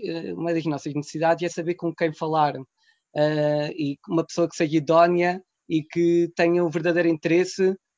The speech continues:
eh, em responder às nossas solicitações. Eh, e havendo aqui esta, este ponto de ligação, acho que seria o,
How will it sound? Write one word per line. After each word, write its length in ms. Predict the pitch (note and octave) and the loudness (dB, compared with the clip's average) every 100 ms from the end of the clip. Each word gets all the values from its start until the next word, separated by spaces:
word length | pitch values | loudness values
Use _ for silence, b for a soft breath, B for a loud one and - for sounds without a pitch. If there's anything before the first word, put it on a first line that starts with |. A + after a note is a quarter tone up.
| - | -4
eh, 440 | E3 E3 F3 - F3 | 2 2 2 0 2
em 180 | E3+ | 2
responder 880 | E3 - - F3+ F3 E3 F#3 F#3 F#3+ | 0 -4 -4 0 2 4 4 4 2
às 200 | - E3+ | 4 2
nossas 260 | F3 E3+ E3 | 2 -2 -4
solicitações. 880 | E3+ - F3 D#3 E3 G#3 F3 C3+ - _ _ _ _ _ - - | -10 -6 -4 -4 -4 -2 -2 -2 -8 _ _ _ _ _ -20 -10
Eh, 840 | C#3+ C#3+ C#3+ C#3 C#3 C#3 - - - _ _ | -4 0 0 0 -2 -6 -10 -16 -20 _ _
e 240 | D3+ E3 F3 | 0 4 4
havendo 500 | F#3+ F3+ E3+ F3+ F3+ | 2 0 4 4 2
aqui 340 | F#3 F3+ E3+ | 2 0 0
esta, 320 | F#3 F3 - F3 | -2 -6 0 0
este 600 | E3+ F3 D#3+ - D#3+ D#3 - | 2 0 -4 -2 -2 -2 2
ponto 380 | F#3 F#3 F3 D3+ | 2 2 0 -4
de 100 | D#3 | -2
ligação, 680 | E3+ E3 - D#3 D#3+ F3 F#3+ _ _ _ _ | 0 0 -2 0 2 0 -4 _ _ _ _
acho 220 | - D#3 - | 0 0 0
que 720 | - F3 E3+ E3+ E3 E3 E3 | -2 2 4 4 4 2 0
seria 800 | E3+ - D#3+ F3 F3 F3 E3+ F3 - | -4 -2 0 4 4 6 4 2 -4
o, 1300 | D#3+ D#3 D#3 D3+ D3 D3+ E3 A2+ A2+ D2 - - - | -6 -2 -2 -2 -4 -6 -8 -10 -10 -12 -14 -16 -20